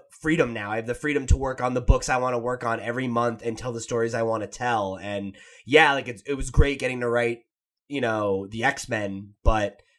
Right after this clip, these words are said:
I don't get to write the X-Men stories I wanna tell. So what's the point?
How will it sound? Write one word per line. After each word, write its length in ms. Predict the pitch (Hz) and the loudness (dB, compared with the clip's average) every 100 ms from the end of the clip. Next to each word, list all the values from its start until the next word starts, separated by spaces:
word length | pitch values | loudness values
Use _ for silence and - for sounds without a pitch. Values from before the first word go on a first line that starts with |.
| - | 0
I 100 | 135 | 2
don't 220 | 127 131 - 104 | 2 -2 -12 -4
get 240 | 131 123 | -2 -2
to 100 | - | -2
write 440 | 120 123 123 120 120 | -2 2 2 0 -4
the 100 | 120 | -4
X-Men 280 | 117 120 110 | -4 -6 -6
stories 380 | - 110 110 110 | -4 -2 0 -2
I 140 | 104 | -2
wanna 260 | 101 101 92 | -2 -2 -2
tell. 440 | - 139 123 104 | 2 4 4 0
So 180 | - 104 | -6 -4
what's 240 | 104 - | -4 -6
the 80 | 92 | -6
point? 380 | - 104 85 67 | 2 4 2 -10